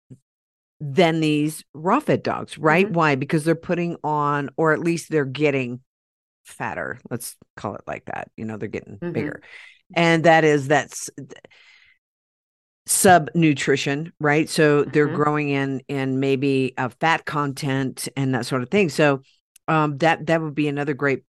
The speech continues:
Speaker 1: podcast to really break that down for our listeners to say, "Hey, why, why is it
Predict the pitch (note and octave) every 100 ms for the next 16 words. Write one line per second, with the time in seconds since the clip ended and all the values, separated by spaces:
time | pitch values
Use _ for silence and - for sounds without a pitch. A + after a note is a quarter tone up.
0 | _ - D#3+ F3+ D3+ A#2+ - C#3 D3+ C3
1 | C#3 C3+ C3+ C3+ C3 C3 C3 B2 B2 G3
2 | - C3+ - C#3 C#3 B2 C#3 C3+ A2+ C3
3 | D#3+ F3 G#3 C4 D4 D4 _ _ _ -
4 | C#3+ D#3+ E3+ F#3+ B3 C#4+ C#4 _ _ _
5 | _ F3+ F3 D#3+ E3+ E3 E3